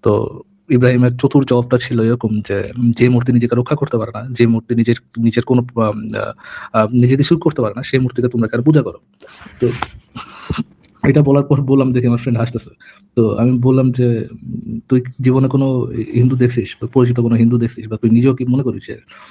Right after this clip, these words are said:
যে হিন্দুরা যে, আহ, মূর্তি পূজা করে, তারা মনে করে লিটারাল এই মূর্তিটাই তাদের গড, এই মূর্তিটাই কিছু করবে, নাকি এটা তাদের একটা প্রতীক, প্রতীক হিসেবে ইয়ে করে?"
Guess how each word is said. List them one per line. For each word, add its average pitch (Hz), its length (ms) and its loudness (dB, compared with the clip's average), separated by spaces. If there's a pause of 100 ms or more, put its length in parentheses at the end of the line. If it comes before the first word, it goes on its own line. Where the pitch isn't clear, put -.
(160)
যে 107 120 0
হিন্দুরা 117 340 4
যে, 120 320 -2 (140)
আহ, 107 220 -4
মূর্তি 120 300 0
পূজা 123 180 2
করে, - 180 -4 (100)
তারা 113 120 -2
মনে 123 200 2
করে 120 140 2
লিটারাল 123 320 0
এই 120 80 2
মূর্তিটাই 127 380 2
তাদের 120 240 0
গড, 107 260 -2
এই 110 80 -2
মূর্তিটাই 127 420 2
কিছু 123 160 -12
করবে, - 260 -10
নাকি 110 200 -4
এটা 113 120 -4
তাদের 113 180 -6
একটা 120 120 -8
প্রতীক, - 320 0
প্রতীক 117 220 -4
হিসেবে 110 240 -4
ইয়ে 101 80 -6
করে?" 101 160 -14